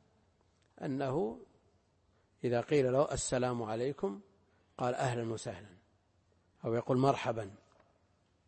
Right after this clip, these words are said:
أهلا وسهلا، ما، ليس ما ي-، لا يوجد ما يدل عليها، لكن مرحبا فيها الأدلة. جاءت أم هانئ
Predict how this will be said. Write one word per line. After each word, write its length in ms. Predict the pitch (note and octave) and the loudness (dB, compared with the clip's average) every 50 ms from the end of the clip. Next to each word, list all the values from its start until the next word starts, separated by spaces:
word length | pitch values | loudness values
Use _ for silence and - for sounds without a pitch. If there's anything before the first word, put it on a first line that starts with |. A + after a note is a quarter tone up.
| _ _ _ _ _ _ _ _ _ _ _ _ _ _ _ _ _ _ _ _ _ _ _ _ _ _ _ _ _ _ _ - _ - | _ _ _ _ _ _ _ _ _ _ _ _ _ _ _ _ _ _ _ _ _ _ _ _ _ _ _ _ _ _ _ -20 _ -6
أهلا 260 | C#3 B2 A#2 A2+ A#2 | -4 -2 -2 -2 -4
وسهلا، 360 | A2+ G#2+ - E3+ E3 E3+ F#3 - | -4 -4 -4 -4 -4 -4 -6 -6
ما، 280 | A3+ C4 C#4 G#3 D#3+ | -6 -6 -4 -4 -2
ليس 260 | D#3 F3 G#3+ F#3+ - | 0 0 0 2 2
ما 240 | F3 D3 C#3 C3+ C3 | 0 2 2 0 0
ي-، 240 | C3 C3 C3+ B2+ - - - C3+ - - - - - - _ _ - | -2 -4 -6 -10 -10 -12 -16 -18 -18 -18 -20 -20 -20 -20 _ _ -10
لا 400 | C#3+ C#3 - D3 D3 E3 G3 A3 | -10 -6 -2 2 6 8 10 10
يوجد 360 | A#3+ C4+ C4 C4 A#3 B3 G#3+ | 10 10 10 12 10 10 12
ما 220 | G#3 G#3 G3+ F#3+ | 12 10 12 12
يدل 260 | F#3+ E3 F#3 E3+ D#3+ | 10 10 8 8 8
عليها، 460 | D3 B2+ C3 C3+ C3+ B2+ B2 A2+ B2 - - _ _ _ _ _ _ _ _ _ _ _ _ - | 6 6 4 4 4 0 -2 -4 -8 -14 -18 _ _ _ _ _ _ _ _ _ _ _ _ 2
لكن 260 | C#3 C#3 - - E3 | 4 6 8 8 8
مرحبا 680 | F3 G3 G#3+ F#3 - - E3 D#3 D#3 D3+ D#3+ F#3 A3 - - - | 10 10 8 8 6 4 4 6 6 4 4 2 0 -6 -14 -8
فيها 240 | - - C4+ A#3+ A#3 | 0 4 6 6 6
الأدلة. 540 | A3+ F3+ F3 F3+ D3+ D3+ C3 B2+ B2+ B2 A#2 - - _ _ _ _ _ _ _ _ _ _ _ _ _ _ _ _ _ _ _ _ _ _ _ - _ _ _ _ _ _ _ _ _ _ _ _ _ _ _ _ _ _ _ _ _ _ _ _ _ _ _ _ _ _ _ _ _ _ _ _ _ _ _ _ _ _ _ _ _ _ _ _ _ _ _ _ _ _ _ _ _ _ _ _ _ _ _ _ - | 6 6 4 4 4 2 0 0 -4 -8 -10 -14 -20 _ _ _ _ _ _ _ _ _ _ _ _ _ _ _ _ _ _ _ _ _ _ _ -20 _ _ _ _ _ _ _ _ _ _ _ _ _ _ _ _ _ _ _ _ _ _ _ _ _ _ _ _ _ _ _ _ _ _ _ _ _ _ _ _ _ _ _ _ _ _ _ _ _ _ _ _ _ _ _ _ _ _ _ _ _ _ _ _ -14
جاءت 440 | - D3 C#3 D#3+ D3 C3+ C3 A#2 - | -2 4 6 8 8 6 4 0 -4
أم 240 | D3 C#3+ B2 B2 A#2+ | -4 -2 -2 0 0
هانئ 420 | A2 G#2+ B2 C3+ C3+ E3 A3 A#3 | 0 0 0 0 0 0 -2 -4